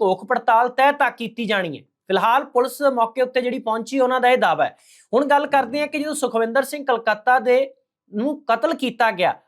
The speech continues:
ਗੋਲੀ ਉਸਦੇ ਗਰਦਨ ਵਿੱਚ ਮਾਰੀ ਗਈ ਔਰ ਕੁਰਸੀ ਦੇ ਉੱਤੇ ਬੈਠਿਆਂ ਦੀ ਜਿਹੜੀ ਤਸਵੀਰ ਸਾਹਮਣੇ ਆਈ ਹੈ,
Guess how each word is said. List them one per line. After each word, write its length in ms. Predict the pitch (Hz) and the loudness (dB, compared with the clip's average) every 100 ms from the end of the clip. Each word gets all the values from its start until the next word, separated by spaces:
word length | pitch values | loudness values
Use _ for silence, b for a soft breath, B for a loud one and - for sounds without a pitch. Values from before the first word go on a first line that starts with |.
| - | -4
ਗੋਲੀ 340 | 196 262 302 | 2 4 4
ਉਸਦੇ 260 | 285 285 285 | 2 -2 -2
ਗਰਦਨ 360 | 214 220 254 | 0 0 -2
ਵਿੱਚ 200 | 285 285 262 | -4 -4 -2
ਮਾਰੀ 280 | 233 226 | 0 0
ਗਈ 180 | 233 269 | 0 2
ਔਰ 120 | 262 | 2
ਕੁਰਸੀ 420 | 247 247 254 277 302 | 0 -4 -6 -4 -4
ਦੇ 100 | 262 | -4
ਉੱਤੇ 200 | 269 254 | 0 2
ਬੈਠਿਆਂ 380 | 226 233 240 | 2 0 -4
ਦੀ 80 | 254 | -6
ਜਿਹੜੀ 160 | 254 262 | -6 -6
ਤਸਵੀਰ 420 | 254 - 202 277 | -6 -8 -6 -6
ਸਾਹਮਣੇ 380 | 277 254 254 247 | -4 -4 -2 0
ਆਈ 220 | 214 220 | 0 0
ਹੈ, 120 | 214 | -2